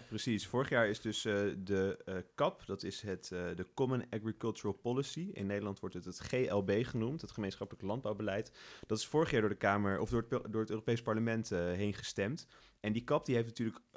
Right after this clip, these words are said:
ook grote invloed op, eh, op de manier waarop we in Nederland en in Europa met landbouw omgaan.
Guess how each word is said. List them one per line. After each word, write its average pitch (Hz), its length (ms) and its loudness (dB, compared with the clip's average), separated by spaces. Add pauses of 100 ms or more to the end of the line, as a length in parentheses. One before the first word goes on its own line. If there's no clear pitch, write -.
ook 135 240 6
grote 101 460 2
invloed 107 440 -2
op, - 360 -6
eh, 90 400 0
op 92 120 -8
de 95 100 -2
manier 101 260 0
waarop 95 240 -2
we 90 80 0
in 98 120 -2
Nederland 98 420 2
en 90 80 -4
in 87 120 -2
Europa 98 280 0
met 92 140 -4
landbouw 107 280 2
omgaan. 92 500 -2